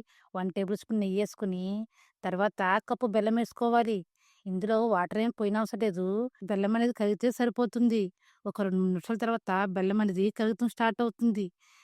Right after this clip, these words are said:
ఇలా బెల్లం అనేది పూర్తిగా కరిగిన తర్వాత కొద్దిగా ఇలాచీ పౌడర్ వేసుకోవాలి. ఒకసారి బాగా కలుపుకొని తర్వాత పావు టీ స్పూన్ వంట సోడా వేసుకోవాలి. ఒకసారి బాగా మిక్స్ చేసుకోవాలి. తర్వాత మనం వేయించి పెట్టుకున్న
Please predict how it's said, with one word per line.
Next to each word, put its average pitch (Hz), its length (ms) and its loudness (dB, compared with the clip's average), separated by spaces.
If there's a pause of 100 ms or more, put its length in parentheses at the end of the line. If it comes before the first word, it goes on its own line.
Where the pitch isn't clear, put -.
(140)
ఇలా 190 180 -2
బెల్లం 196 320 0
అనేది 233 200 2
పూర్తిగా 196 420 -4
కరిగిన 196 320 -2
తర్వాత 202 360 -2 (680)
కొద్దిగా 208 260 0
ఇలాచీ 220 320 2
పౌడర్ 233 280 2
వేసుకోవాలి. 226 560 0 (440)
ఒకసారి 190 440 -4
బాగా 190 320 2
కలుపుకొని 190 560 -2 (580)
తర్వాత 190 380 -4 (280)
పావు 214 240 2
టీ 214 140 -2
స్పూన్ 220 220 -4
వంట 196 180 -4
సోడా 226 220 0
వేసుకోవాలి. 220 640 -2 (500)
ఒకసారి 202 380 -4
బాగా 220 220 2
మిక్స్ 240 240 -2
చేసుకోవాలి. 233 640 0 (640)
తర్వాత 196 360 -2 (200)
మనం 220 220 0
వేయించి 202 280 -2
పెట్టుకున్న 208 380 -4